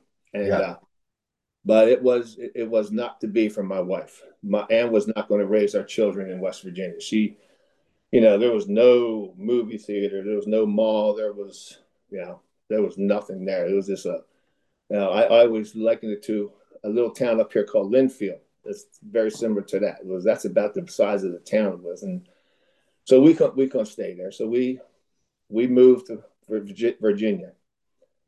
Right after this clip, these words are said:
Speaker 1: And,
Speaker 2: How did
Speaker 1: uh,
Speaker 2: that come about?
Speaker 1: Oh, well, you know, there's,
Speaker 2: Newspaper,
Speaker 1: uh,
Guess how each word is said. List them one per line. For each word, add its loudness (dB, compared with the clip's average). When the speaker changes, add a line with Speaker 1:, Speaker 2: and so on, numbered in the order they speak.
Speaker 1:
And, -8
Speaker 2:
How 4
did 0
Speaker 1:
uh, 8
Speaker 2:
that 0
come -10
about? -2
Speaker 1:
Oh, 8
well, 8
you 0
know, -2
there's, 0
Speaker 2:
Newspaper, -2
Speaker 1:
uh, -6